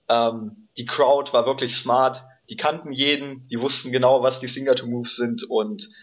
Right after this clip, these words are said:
ja, auch bei Kota Ibushi war es so unfassbare Reaktionen und ja, jetzt einfach mal die Frage an Kahn und danach kann Jens noch ein bisschen was dazu sagen. Ähm, glaubt ihr, dass, oder Kahn, glaubst du, dass Kota Ibushi nur in der Cruiserweight-Show auftreten wird oder siehst du für ihn auch Zukunft,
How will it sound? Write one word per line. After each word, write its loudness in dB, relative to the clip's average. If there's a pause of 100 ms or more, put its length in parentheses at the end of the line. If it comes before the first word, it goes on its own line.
(140)
ja, 0
auch 0
bei 2
Kota 0
Ibushi -2
war 6
es -8
so -2
unfassbare 0
Reaktionen 2
und -2 (680)
ja, 0
jetzt 0
einfach 0
mal 2
die -8
Frage 2
an 0
Kahn 0 (120)
und -10
danach 4
kann -8
Jens -2
noch -2
ein -10
bisschen -4
was -2
dazu -2
sagen. 2 (340)
Ähm, 2
glaubt 4
ihr, 2
dass, 0
oder 4
Kahn, 0
glaubst 2
du, 0
dass 2
Kota 2
Ibushi -2
nur 2
in -4
der 2
Cruiserweight-Show 2
auftreten 0
wird 2
oder 2
siehst -8
du -8
für -8
ihn -6
auch 0
Zukunft, -6